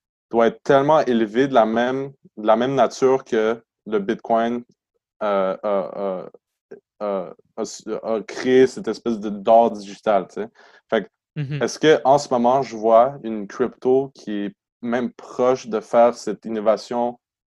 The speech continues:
Speaker 1: au, de, de zero to one, de zéro à un, euh,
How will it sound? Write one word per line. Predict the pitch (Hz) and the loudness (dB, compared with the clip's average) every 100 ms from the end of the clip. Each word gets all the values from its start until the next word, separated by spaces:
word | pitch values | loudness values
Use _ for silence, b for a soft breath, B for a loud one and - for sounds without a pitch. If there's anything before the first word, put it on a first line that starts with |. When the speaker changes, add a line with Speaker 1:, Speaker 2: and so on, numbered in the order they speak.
| _ - | _ -6
Speaker 1:
au, | 120 - - - - _ _ _ | -4 -4 -10 -20 -20 _ _ _
de, | - 104 110 98 | -18 -8 -4 -4
de | 90 107 107 | -6 -4 -4
zero | 101 120 123 123 | -4 0 2 0
to | 123 | -2
one, | 101 104 123 151 | -2 2 2 0
de | 107 | -4
zéro | 98 110 113 113 | -2 -2 2 2
à | 95 - | 2 -2
un, | 123 156 _ _ _ _ - | -6 -6 _ _ _ _ -6
euh, | 104 101 98 | 0 2 0